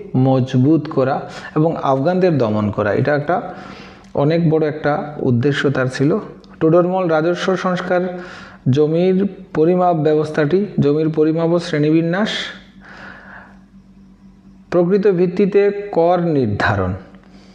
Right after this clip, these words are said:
এটা হচ্ছে মূল কথা। আইনি আকবরী গ্রন্থের রচয়িতা কে ছিলেন? আইনি আকবরী গ্রন্থের আবুল ফজল।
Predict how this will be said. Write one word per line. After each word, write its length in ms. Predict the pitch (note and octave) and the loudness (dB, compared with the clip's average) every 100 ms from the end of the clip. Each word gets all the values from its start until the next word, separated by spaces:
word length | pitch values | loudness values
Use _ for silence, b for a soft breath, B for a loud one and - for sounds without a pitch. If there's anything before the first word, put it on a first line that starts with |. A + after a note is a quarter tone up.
| B B - | B B -4
এটা 260 | C3 C3 | -2 0
হচ্ছে 560 | C3 C3+ G3 A#3 - B B B B B | -2 -2 2 2 0 B B B B B
মূল 200 | D3 D3 | 0 2
কথা। 400 | B2+ A#2 D#3+ G#3+ - | 2 -2 0 -2 -2
আইনি 300 | D3 E3 F3 | 0 2 2
আকবরী 380 | E3 D#3+ F3+ | 2 2 2
গ্রন্থের 420 | E3 F3 E3+ F3+ E3 | 4 2 0 0 2
রচয়িতা 420 | D#3+ E3+ E3+ F3 | 2 2 2 0
কে 280 | E3 F3 E3+ | 0 0 0
ছিলেন? 520 | - F3+ G#3+ A#3 G#3 | 0 2 2 4 2
আইনি 360 | D3 C#3 D3+ | 2 0 0
আকবরী 300 | D#3 D3+ D#3 | 0 0 2
গ্রন্থের 340 | D#3 D#3+ D3+ D#3 | 2 0 0 2
আবুল 260 | D3 D3+ | 2 0
ফজল। 420 | D3+ D3+ D3+ F3+ | 0 0 2 0